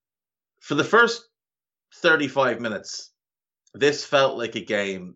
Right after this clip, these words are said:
that Newcastle were gonna be the better team in and Everton were gonna steal. And then Everton went one up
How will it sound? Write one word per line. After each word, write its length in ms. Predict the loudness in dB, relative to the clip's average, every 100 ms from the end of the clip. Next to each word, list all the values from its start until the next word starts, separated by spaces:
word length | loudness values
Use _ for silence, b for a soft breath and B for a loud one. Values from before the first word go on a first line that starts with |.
| -10
that 300 | -8 -8 -8
Newcastle 720 | -6 -4 -4 -2 0 -2 -6
were 80 | -8
gonna 160 | -6 -6
be 120 | -6
the 80 | -2
better 240 | -2 -2
team 360 | -4 -6 -4 -4
in 120 | -6
and 100 | -4
Everton 400 | -2 0 -2 -2
were 80 | -2
gonna 200 | -2 -2
steal. 560 | -2 2 4 2 0 _ _ _ _ _ _ _ _ _ _ _ _ _ _ _ _ _ _ _ 0
And 120 | 4
then 140 | 4
Everton 400 | 4 2 0 -2
went 240 | -2 -2 -4
one 240 | -6 -4
up 320 | -6 -8 -14